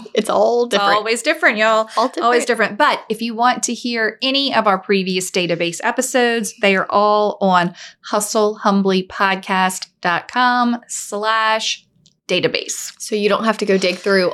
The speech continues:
Speaker 1: all two hundred plus
Speaker 2: No, if
Speaker 1: episodes.
Speaker 2: Yeah, if you want more, after this one, if you want more. And trust me, we're just gonna hit the surface today.
Speaker 1: Yeah.
Speaker 2: Okay, so let's talk a little bit about what we're doing in community right now, and that's why we decided to talk about this today.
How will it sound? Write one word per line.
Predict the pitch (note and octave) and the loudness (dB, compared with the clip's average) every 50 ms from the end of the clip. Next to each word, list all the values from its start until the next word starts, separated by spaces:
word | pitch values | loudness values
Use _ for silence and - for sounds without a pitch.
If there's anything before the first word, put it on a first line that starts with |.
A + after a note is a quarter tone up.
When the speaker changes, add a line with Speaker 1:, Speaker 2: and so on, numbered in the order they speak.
| - | 0
Speaker 1:
all | F#3 F#3 F#3 F#3 F#3 F3+ E3+ F3 | 2 2 4 4 2 0 -2 -4
two | - - - G#3 G3+ | -6 -2 0 0 2
hundred | G3+ F#3 F3+ F#3 F3 F3 F3 | 2 0 0 0 0 0 -2
plus | - - F#3 D#3+ D#3+ - - B4 A#4 | -2 -2 0 0 0 -2 -2 -2 0
Speaker 2:
No, | C4+ G3+ | 2 2
if | G3 F#3 | 2 0
Speaker 1:
episodes. | F3 - - D#3 C#3+ C#3+ D3+ D#3+ G3 G3 - - - - | 0 -2 0 0 2 2 2 0 -2 -4 -8 -12 -12 -8
Speaker 2:
Yeah, | A#3+ C4+ B3+ F#3+ - | -4 -2 0 2 0
if | F#3+ - | 0 -2
you | B3 C4+ C#4 | -2 -2 -2
want | C#4+ C4 G#3+ | 0 0 0
more, | A#3 B3 A3+ F#3 D#3 C#3 C3+ - - | 2 2 4 4 2 2 -2 -4 -4
after | G3 A3 A3+ - A#3 | -2 -2 0 0 0
this | G#3 G3+ G3+ G3+ - | 2 2 0 -2 -4
one, | G3 F3+ E3+ | -6 -6 -6
if | F3 F3+ | -4 -4
you | G3 F#3+ | -4 -2
want | F#3+ F3+ D#3 - | -2 -2 -2 -2
more. | F#3 E3+ D#3 E3+ - - - | -2 -2 -2 -2 -4 -4 -4
And | - F#3 F3+ F3 | -4 -4 -4 -4
trust | - - G#3 F#3+ - - | -2 -2 -2 -2 -2 -2
me, | E3 E3+ | -2 0
we're | E3+ F#3+ | 2 0
just | F#3+ G3 - | 0 0 0
gonna | - F#3+ G3+ | 0 0 0
hit | G#3 - | 0 0
the | - D#3+ | -2 -2
surface | - F#3+ E3+ E3+ E3+ A#2+ - | -2 -2 -2 -2 -2 -6 -6
today. | - E3+ - - - - G3 - - | -4 -2 -2 -2 -2 -4 -4 -2 0
Speaker 1:
Yeah. | A4+ B4 - G3 D#3+ - _ - | 2 2 2 0 -2 -6 _ -4
Speaker 2:
Okay, | A#3+ A#3 C4+ G3+ - - | -4 -2 0 -2 -2 -2
so | - - D4+ C#4+ | -4 -4 -2 0
let's | D4+ F#4+ G#4+ - | 0 0 -2 -2
talk | - - F#4 F4 E4+ E4+ | -4 -2 -2 0 0 0
a | C#4 | 0
little | C4 B3+ B3+ B3 A#3 | 2 2 2 2 2
bit | A#3+ A#3 G#3+ | 2 2 2
about | A3+ A3+ A3 G#3 G3+ | 0 0 2 2 2
what | A3+ G3+ - | 2 0 2
we're | A3+ A3+ | 0 0
doing | G#3 A3+ G#3+ G#3+ G#3 G3+ | 2 2 0 0 0 0
in | G3 G3 G3 | -2 -2 -2
community | - G#3+ F#3 F#3 F#3+ F#3 F#3 F3+ F3+ E3+ | -2 -2 -2 0 0 0 0 0 0 0
right | E3 F3+ E3 - | 0 0 0 0
now, | E3+ E3+ E3+ E3+ | -2 -2 0 0
and | E3+ E3+ | 0 0
that's | E3+ D#3 - - | -2 -4 -4 -2
why | F#3 F3 | -2 -2
we | E3+ E3+ | -2 -2
decided | E3 E3+ - - E3+ D#3+ D#3 D#3+ D#3+ D#3+ | -4 -6 -6 -2 -2 0 0 -2 -4 -6
to | - - | -8 -4
talk | - F3+ E3 E3+ - | -2 -2 -2 0 -2
about | E3 F3+ - - | -2 -2 -2 -2
this | - - F3 - | -4 -6 -6 -6
today. | - - F3+ E3+ - - A2+ A3 - | -4 -2 0 0 2 0 -2 -4 -6